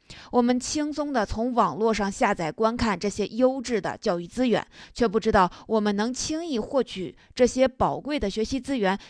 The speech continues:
全部是因为开源概念的传播。而这个概念的发起人之一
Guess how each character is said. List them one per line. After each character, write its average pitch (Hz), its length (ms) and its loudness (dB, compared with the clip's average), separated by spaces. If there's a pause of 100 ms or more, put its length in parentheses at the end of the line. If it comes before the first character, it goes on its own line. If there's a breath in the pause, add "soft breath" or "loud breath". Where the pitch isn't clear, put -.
全 202 380 -4
部 226 140 -4
是 208 180 -4
因 214 220 0
为 185 160 -2 (160 soft breath)
开 226 260 2
源 175 220 -2
概 190 200 0
念 180 140 -8
的 156 80 -10
传 185 240 -8
播。 196 240 2 (380 loud breath)
而 233 180 8
这 277 120 2
个 262 120 0
概 277 240 2
念 226 180 -2
的 202 120 0
发 247 260 0
起 214 140 -2
人 180 180 -2
之 202 160 0
一 214 220 2